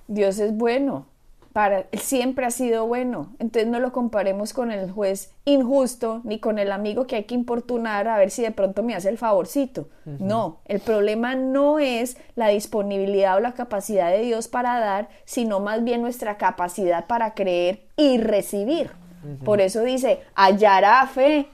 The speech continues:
Speaker 1: en la tierra". ¿Fe en qué? Fe que en lo que yo hice en Cristo es porque los amo y necesito que reciban el sacrificio de lo que Cristo hizo.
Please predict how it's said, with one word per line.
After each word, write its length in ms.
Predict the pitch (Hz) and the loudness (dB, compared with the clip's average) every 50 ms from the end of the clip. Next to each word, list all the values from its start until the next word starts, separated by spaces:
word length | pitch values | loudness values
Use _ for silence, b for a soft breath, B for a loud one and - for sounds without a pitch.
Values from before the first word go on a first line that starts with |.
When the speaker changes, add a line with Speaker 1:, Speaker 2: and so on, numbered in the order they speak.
| - - | 0 4
Speaker 1:
en 220 | 294 294 269 262 | 6 8 8 8
la 200 | 240 208 208 - | 8 8 6 4
tierra". 460 | - 320 330 320 269 214 165 135 - - _ _ - _ _ _ _ _ _ _ _ _ | 2 0 2 2 2 2 0 -4 -6 -12 _ _ -20 _ _ _ _ _ _ _ _ _
¿Fe 260 | - - 277 254 247 254 | 0 4 8 8 8 8
en 100 | 269 269 | 6 4
qué? 440 | - 330 330 311 285 220 180 190 - | 2 4 6 6 6 4 2 -4 -2
Fe 220 | - - 254 254 - | 2 4 4 4 4
que 240 | 349 320 339 339 | 2 0 2 2
en 140 | 330 302 285 | 4 6 6
lo 120 | 277 269 269 | 6 6 6
que 180 | 277 262 240 | 4 2 2
yo 200 | 220 254 262 277 | 4 4 4 6
hice 280 | 311 330 339 330 - 339 | 6 4 2 2 0 0
en 100 | 320 311 | -2 0
Cristo 300 | 330 339 330 330 - 294 | 0 2 0 0 0 -2
es 80 | 320 - | 0 4
porque 280 | - 311 311 311 294 | 4 4 4 6 6
los 280 | 269 262 233 208 - - | 6 6 4 2 2 2
amo 480 | 294 320 339 349 330 269 190 190 - _ - _ - | 2 2 2 0 -2 -2 -4 -4 -8 _ -20 _ -4
y 100 | - 269 | 0 0
necesito 500 | 269 254 233 262 226 262 262 - 302 320 320 | 2 2 2 0 0 -2 -2 0 -2 -2 0
que 100 | 359 311 | 0 2
reciban 580 | 294 262 233 220 - 285 302 330 339 339 330 | 2 2 2 0 -2 0 0 0 0 -2 -4
el 100 | 302 277 | -4 -6
sacrificio 840 | - 277 254 - 240 226 214 240 285 330 349 349 - 302 247 - b b b b b b | -6 -8 -8 -8 -6 -6 -4 0 0 0 0 0 -2 -2 -4 -4 b b b b b b
de 120 | - 254 262 | 2 4 4
lo 160 | 262 247 254 | 4 4 2
que 120 | 247 233 | 0 -2
Cristo 440 | 240 254 262 247 - - 254 247 233 | 0 0 -2 -2 -2 0 0 0 0
hizo. 400 | 226 220 202 - - 170 131 | 0 -2 -4 -6 -6 -8 -8